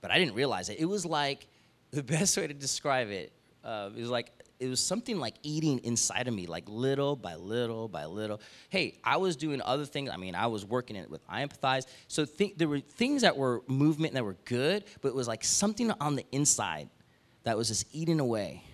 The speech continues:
And where it shows up the most, um, well, one main area is, is my marriage, 'cause that's someone that's the closest to me. And really, um, for the first time, I mean, we,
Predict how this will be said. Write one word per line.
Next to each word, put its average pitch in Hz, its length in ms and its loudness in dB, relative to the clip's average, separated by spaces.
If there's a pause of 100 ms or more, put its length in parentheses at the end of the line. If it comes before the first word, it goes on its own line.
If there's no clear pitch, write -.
(1600)
And 117 80 -4
where 143 100 4
it - 60 -2
shows 202 300 4
up 214 160 -2
the 135 80 -2
most, 117 640 -2 (640)
um, 95 680 -6
well, 101 320 -4
one 127 220 -6
main 95 180 -6
area 85 420 -10
is, 101 300 -10
is 95 240 -10
my 101 120 -4
marriage, - 520 -10
'cause 98 100 -12
that's 87 180 -6
someone 110 220 -4
that's 98 180 -8
the - 60 -6
closest - 480 -8
to - 120 -8
me. - 140 -14 (1900)
And 135 160 -2
really, 160 500 2 (100)
um, 107 500 -4 (1000)
for 151 80 -6
the 123 80 -6
first - 360 0
time, 127 380 -2
I 101 40 -6
mean, 107 280 -8
we, 123 420 -4